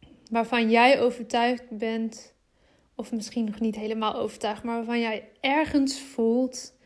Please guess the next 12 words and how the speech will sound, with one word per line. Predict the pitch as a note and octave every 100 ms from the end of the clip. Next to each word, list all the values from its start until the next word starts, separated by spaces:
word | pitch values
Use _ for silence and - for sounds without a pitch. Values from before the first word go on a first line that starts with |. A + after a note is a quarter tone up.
| _ - _ -
dit | A3+
hoeft | F#3+ A3+ A#3+ -
er | A#3+
niet | A3+ A3+
te | A3+
zijn, | A3 - G#3+ A#3 C#4+ - - _ _ _ _ _ _ _ _ _ _ _ _ _ _ _ _ _ _ _ _ _ _ _ _ _ _ _ _ _ _
dan | A3+ A3
kan | A3 C4 C#4+
je | C4+
daar | A3+ A3+
dus | G#3+ G#3 B3
ook | A3 G#3+ -